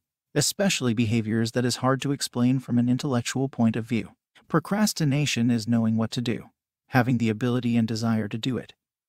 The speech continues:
But still you don't do it. Although there are many apparent causes for procrastination,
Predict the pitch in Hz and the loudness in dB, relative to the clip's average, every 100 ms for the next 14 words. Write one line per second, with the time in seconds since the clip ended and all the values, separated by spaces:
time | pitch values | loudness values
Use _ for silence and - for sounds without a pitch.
0 | _ _ _ _ 156 147 - 220 226 113 | _ _ _ _ 2 2 2 2 2 2
1 | 110 104 202 - - _ _ - - 160 | 0 2 0 -4 -8 _ _ -20 2 4
2 | 151 185 170 151 135 143 196 196 151 143 | 4 4 4 4 4 2 2 2 2 0
3 | 131 120 127 120 117 - 117 131 117 120 | 2 0 0 0 0 -4 -4 -4 -2 0
4 | 113 - 113 131 - 101 104 | 0 0 0 0 -2 -4 -4